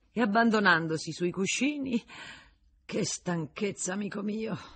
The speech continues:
sono mezzo morto. Del resto, a lei lo posso dire." Si chinò verso il suo orecchio misteriosamente.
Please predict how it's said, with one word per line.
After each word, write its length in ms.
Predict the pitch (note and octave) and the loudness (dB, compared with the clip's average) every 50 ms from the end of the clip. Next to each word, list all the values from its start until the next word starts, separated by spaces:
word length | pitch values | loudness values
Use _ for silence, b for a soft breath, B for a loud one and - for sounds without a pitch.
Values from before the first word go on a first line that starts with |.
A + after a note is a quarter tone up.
| B B _ | B B _
sono 280 | - - D#3+ E3+ E3 | -8 -6 -4 -4 -4
mezzo 380 | E3 E3+ E3+ E3+ D3 C#3 D3+ D#3 | -4 -4 -4 -4 -2 -2 -2 0
morto. 460 | D#3+ D#3 D#3+ - B2 A2 - - - - - - C3+ B B B B B B B B B | 0 -2 -4 -6 -8 -10 -8 -8 -8 -8 -8 -10 -10 B B B B B B B B B
Del 220 | - - C3 B2+ B2 | -8 -6 -4 -4 -2
resto, 540 | B2+ C3+ C#3 B2+ - - - B2 A#2 G2+ b b b b b b b _ - | -2 -2 -2 -2 -4 -4 -2 -2 -2 -4 b b b b b b b _ -2
a 100 | A#2 B2 | -2 0
lei 240 | A2+ A#2 B2 A#2+ | 0 0 0 0
lo 100 | G#2+ G#2 | 0 -2
posso 300 | F#2 - G2+ - - - | -4 -6 -8 -8 -8 -8
dire." 480 | G2+ G2 G#2 F#2 F#2 F#2+ F#2+ F2 - _ _ _ _ _ _ _ _ _ _ _ _ _ _ _ _ - | -8 -8 -8 -8 -8 -10 -10 -12 -14 _ _ _ _ _ _ _ _ _ _ _ _ _ _ _ _ -14
Si 200 | - - G#3 G3 | -6 -6 -6 -4
chinò 360 | - - A3+ F3+ C#3+ B2+ B2 | -2 0 0 2 2 0 0
verso 300 | A#2+ C3 C3+ - - D3 | -2 -4 -4 -4 -6 -8
il 60 | C#3 | -8
suo 180 | - - F3 F3+ | -6 -4 -2 -2
orecchio 460 | G#3 B3 C#4+ - - - C#3+ D3 C3+ | 0 -2 -2 -6 -10 -10 -8 -6 -4
misteriosamente. 1200 | C3 D3 D3 - - - C3 B2+ - C#3 B2 C3+ B2+ B2 A2+ A2 A#2+ B2+ A#2+ - - C#3 C3 B2 | -4 -4 -6 -6 -8 -8 -8 -6 -6 -6 -4 -4 -4 -4 -4 -4 -6 -6 -8 -8 -8 -8 -8 -10